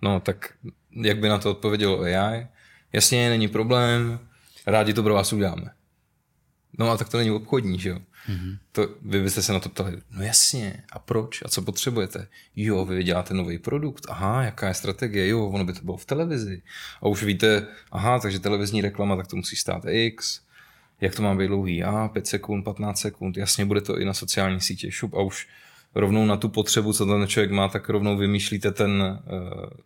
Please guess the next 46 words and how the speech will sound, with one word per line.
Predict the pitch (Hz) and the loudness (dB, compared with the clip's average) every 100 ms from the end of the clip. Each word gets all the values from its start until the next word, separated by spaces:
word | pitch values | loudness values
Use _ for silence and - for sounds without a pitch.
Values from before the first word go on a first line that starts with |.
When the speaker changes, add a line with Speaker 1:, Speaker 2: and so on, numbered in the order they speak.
| _ | _
Speaker 1:
to, | 98 | 0
co | - 95 | 2 2
jako | 92 104 | 2 0
on | 98 95 | -2 -4
chce, | - 90 | -4 -6
že | 95 90 | -8 -12
jo? | 87 _ _ _ _ _ - | -16 _ _ _ _ _ -14
Že | 87 - - _ _ _ _ | -14 -14 -18 _ _ _ _
to | 101 | -2
ještě | 90 - | 0 2
A | 92 98 95 | 4 4 4
I | |
takhle | 98 101 98 | 0 -2 0
daleko | 95 92 98 | 2 2 0
jako | 95 98 | 0 2
není, | 92 90 | 2 2
že | 90 | 0
by | 85 | -2
se | - | -4
třeba | - 95 | -2 0
umělo | 90 95 95 98 104 | 0 2 2 2 0
i | |
doptávat, | 95 87 - 92 85 87 - | 0 -2 -4 -6 -2 -4 -4
jako, | 92 - 92 - - - - - - | -8 -2 -2 -2 -8 -20 -20 -8 -2
a, | |
anebo | 98 95 101 95 95 | 0 0 0 2 4
dělat | 87 | 4
nějaký | 87 90 107 | 2 -2 -2
upsell, | 90 95 - 92 | -2 -2 0 0
jako, | 87 92 95 | 0 -2 0
„No, | 143 131 | 0 -2
co | - | -4
kdybyste | 110 104 - 101 | -4 -4 -4 -4
ještě | - 95 92 - - - | -2 -2 -4 -8 -10 -6
natočil | 98 95 101 | -2 0 2
nějaký | 92 90 | 0 0
rozhovor | 95 92 92 95 92 - - - _ | 0 0 2 2 2 -2 -18 -20 _
s | 98 | 2
někým, | 98 101 95 | 2 2 2
kdo | 92 | 2
ten | 95 92 | 0 0
produkt | 98 92 92 | 2 2 2
vymyslel,“ | 95 95 - 95 | 2 4 2 2
nebo | 95 92 | 2 0
tak | 87 95 | -4 -8
něco. | 95 - | -12 -12